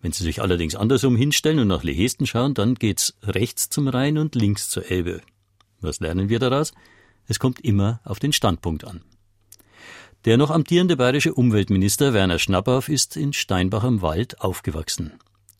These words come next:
Da geht der Rennsteig mittendurch. Und vielleicht haben es Menschen, die an so einer Wasserscheide geboren sind, tatsächlich nicht so leicht mit dem Standpunkt. Kaum drehen sie sich ein bisschen, ist alles ganz anders.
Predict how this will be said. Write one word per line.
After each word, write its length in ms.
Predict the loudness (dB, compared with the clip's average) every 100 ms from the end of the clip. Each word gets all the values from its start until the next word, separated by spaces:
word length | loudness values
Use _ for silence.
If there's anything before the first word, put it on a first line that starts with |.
| -20 _
Da 140 | -6
geht 180 | 0 0
der 140 | 0 0
Rennsteig 600 | 0 2 0 0 -2 -2
mittendurch. 640 | 0 0 0 -2 -6 -18 _ _ _ _ _ -8
Und 100 | -2
vielleicht 340 | 0 0 0
haben 140 | 0
es 120 | 2 2
Menschen, 360 | 2 2 2
die 140 | 2 0
an 260 | 0 -2 -8 -16
so 180 | -4 -2
einer 200 | 0 0
Wasserscheide 640 | 0 0 0 2 2 2
geboren 380 | 0 -2 2 2
sind, 240 | 2 -2 -4 -20 -20 -20 _
tatsächlich 460 | -8 -4 -2 0 0
nicht 180 | 0 0
so 120 | -2
leicht 600 | 0 0 -2 -6 -16 -14 -10
mit 140 | -6
dem 120 | -4
Standpunkt. 800 | 0 0 0 -2 -6 -6 -10 -20 _ -8
Kaum 240 | -4 -2
drehen 240 | 0 0 0
sie 140 | -2
sich 160 | 0 -2
ein 80 |
bisschen, 400 | -2 -2 0 -2 -4 _ _ -14
ist 160 | -12
alles 340 | -6 -6 -4 -4
ganz 220 | -4 -2
anders. 460 | -2 0 -2 -8